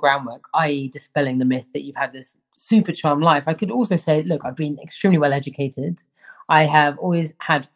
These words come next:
food on the table. I, I grew up in London, one of the most, like, metropolitan cities in the world. Like, I'm well traveled." Like, all these different things that actually,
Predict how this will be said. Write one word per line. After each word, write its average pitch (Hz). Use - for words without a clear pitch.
food 156
on 151
the 143
table. 151
I, 165
I 170
grew 175
up 165
in 151
London, 160
one 170
of 160
the 156
most, 147
like, 147
metropolitan 151
cities 147
in 143
the 135
world. 127
Like, 165
I'm 156
well 156
traveled." 151
Like, 165
all 247
these 240
different 175
things 160
that 165
actually, 151